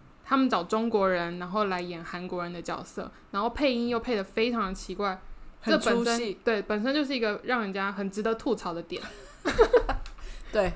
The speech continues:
Speaker 1: 就很受不了。
Speaker 2: 因为他们里面最会讲韩文的人却没有讲韩文。
Speaker 1: 对，对，对，
Speaker 2: 陈潇。
Speaker 1: 陈潇。<laughs> 然后有几个我觉得蛮好笑的点是，呃，因为他们的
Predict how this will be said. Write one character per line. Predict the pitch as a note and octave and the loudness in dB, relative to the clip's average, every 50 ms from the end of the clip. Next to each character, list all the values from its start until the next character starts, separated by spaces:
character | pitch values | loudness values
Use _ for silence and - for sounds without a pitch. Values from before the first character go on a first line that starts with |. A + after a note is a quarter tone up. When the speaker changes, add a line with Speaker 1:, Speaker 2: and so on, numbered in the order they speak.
| - | -2
Speaker 1:
就 | - F#4 | 2 4
很 | C4 A#3+ | 4 4
受 | A3 - B3 A#3+ A#3 | 6 6 6 6 4
不 | A3 A3 | 4 2
了。 | G#3+ F#3 - G#3+ - - - | 0 0 -2 -4 -8 -8 0
Speaker 2:
因 | - G4 | 2 2
为 | G4 F#4 | 4 6
他 | F#4+ F4 | 6 6
们 | E4 D#4+ D4 | 6 6 4
里 | C4 A3 G#3 | 4 2 0
面 | A3 C#4+ C#4 B3+ B3+ - - - - | 0 0 -2 -2 -4 -10 -18 -4 2
最 | - C4 C#4 | 4 4 6
会 | D4 B3+ | 6 4
讲 | - G#3+ G3 F#3 | 4 2 0 0
韩 | F3+ F#3 F3 F#3 | 0 0 0 0
文 | G3 F#3 F3+ | -2 -2 -2
的 | F3+ | -2
人 | F3 D#3+ E3 F3+ | -2 -2 -4 -4
却 | - - A3 | -2 -2 -2
没 | G3+ F#3+ F3 | 0 -2 -2
有 | E3+ F3+ | -4 -4
讲 | F3+ E3 C#3 | -6 -6 -8
韩 | D3+ E3+ D#3 D3 D3 | -6 -8 -8 -8 -8
文。 | D#3+ - - F#3 - - - - _ _ - - - - G#4 - - D5 - | -8 -8 -10 -10 -14 -16 -20 -20 _ _ -20 -14 -12 -12 -10 -6 -6 -4 6
Speaker 1:
对， | - C4+ B3 | 8 8 10
对， | A#3+ B3 A#3+ A#3 | 10 8 6 6
对， | A3+ A#3 G#3+ G#3 | 6 6 4 4
Speaker 2:
陈 | |
潇。 | - - A3+ G#3+ A3 A3 | 4 6 6 6 6 6
Speaker 1:
陈 | |
潇。 | G#3+ - G#3+ A3 C#4 D4+ - A3+ A#3 - - G#3 - - F#4 | 4 2 2 2 2 0 0 -4 -4 -4 -4 -6 0 2 2
<laughs> | - - - - - - - - - | 2 2 0 -6 -20 -20 -20 -12 -8
然 | A3+ A3 | -6 -4
后 | A3+ B3 B3+ B3 B3 A#3+ A#3+ - - - - | -2 -2 0 0 0 -2 -2 -6 -14 -18 -2
有 | - A#3 B3+ | 2 2 2
几 | B3+ B3 A3+ | 2 0 0
个 | F#3 G#3 | 0 2
我 | G3 F#3+ | 2 2
觉 | F3+ G3+ | 2 2
得 | G3+ | 2
蛮 | G3 F#3 F#3+ | 2 0 0
好 | G3 G#3+ G#3+ | 0 -2 -2
笑 | G#3+ A3 G#3 F#3 | 0 2 2 2
的 | F3+ | 2
点 | F3+ F#3 F3 E3+ F3 | 0 -4 -8 -8 -10
是， | - - G#3+ G#3 G3 G3+ G3+ - - - - - | -8 -4 -2 -2 -2 -2 -6 -12 -18 -20 -16 -4
呃， | - A3+ A3 G#3+ G#3 G#3 G3+ G3+ F#3 - | 0 2 4 4 4 2 0 -2 -4 -4
因 | - D4+ | 0 0
为 | F4 D#4 | 4 4
他 | E4 | 6
们 | D#4+ D#4 D4 B3+ A3+ | 6 6 6 6 6
的 | A3+ G#3+ G3 G3 F#3+ F#3+ F#3 F#3 | 6 6 6 4 0 -2 -4 -6